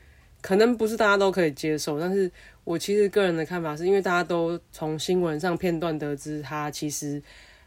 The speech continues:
后来身体也不舒服嘛，有生病。那因为他小时候，呃，什么原因，所以他可能腿部不是很方便。那一直以来他都是以一个很，很阳光健康的形象示人，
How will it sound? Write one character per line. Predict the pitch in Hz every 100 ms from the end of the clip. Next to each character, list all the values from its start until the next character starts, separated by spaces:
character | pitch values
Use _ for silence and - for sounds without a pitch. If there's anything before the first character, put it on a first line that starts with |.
| _
后 | - 185
来 | 156 143 147
身 | 143 175
体 | 160
也 | 151
不 | 160
舒 | 180 190 185
服 | 175
嘛， | 147 143
有 | 143
生 | - 175 180
病。 | 180 165
那 | 170
因 | 170 175
为 | 175
他 | 170
小 | 160 143
时 | -
候， | 151 165 151 - - - -
呃， | - 151 147 147 143 147 -
什 | 156 160
么 | 165
原 | 170 170
因， | 180 175
所 |
以 | 170
他 | 170
可 | 165
能 | 151 147
腿 | - 151
部 | 170 190 160
不 | - 160
是 | - 180 160
很 | 143
方 | 139 165 170
便。 | 185 156
那 | 185
一 | 247
直 | 208
以 | 175
来 | 143 143
他 | 170
都 | 185
是 | 180 185
以 | 151 151
一 |
个 | 165 147
很， | 143 139
很 | 147 147
阳 | 151
光 | 160 170 165
健 | 175
康 | 156 156
的 | 147
形 | 143
象 | 143 165 151
示 | - 143
人， | - -